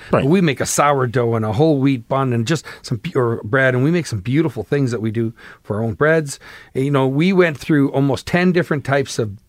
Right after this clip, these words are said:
Speaker 2: ground beef to come up with the mix for our burger.
Speaker 1: Are you serious?
Speaker 2: Yeah, like, just the perfect mix. And not only that, I won't let them press it too hard because it removes moisture.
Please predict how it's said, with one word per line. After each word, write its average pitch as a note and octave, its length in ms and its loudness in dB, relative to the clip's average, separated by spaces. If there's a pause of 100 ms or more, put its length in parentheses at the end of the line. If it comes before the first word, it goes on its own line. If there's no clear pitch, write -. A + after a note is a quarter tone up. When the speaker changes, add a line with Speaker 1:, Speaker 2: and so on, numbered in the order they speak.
(140)
Speaker 2:
ground D#3 340 2
beef C#3 320 0
to B2+ 80 -4
come C3+ 200 0
up C3 140 -2
with - 180 -8
the A#2+ 80 -6
mix C3+ 320 -2
for A#2 200 -4
our A2 100 -4
burger. A#2 500 -6
Speaker 1:
Are G#2 60 -4
you G2+ 60 -2
serious? G#2 360 -2
Speaker 2:
Yeah, D3+ 380 2
like, B2 320 -2 (200)
just E3+ 240 -4
the D#3 100 2
perfect D#3 400 0
mix. D#3 260 0
And C3 120 0
not F#3 80 2
only F3 120 2
that, D3+ 300 2 (420)
I D3+ 60 2
won't F#3 240 2
let F#3 180 0
them D3 160 0
press G3+ 420 -2
it - 220 -4
too E3+ 160 0
hard C3+ 420 0
because C3 400 -2 (120)
it C#3 140 -6 (200)
removes C3+ 420 2
moisture. C#3+ 480 -2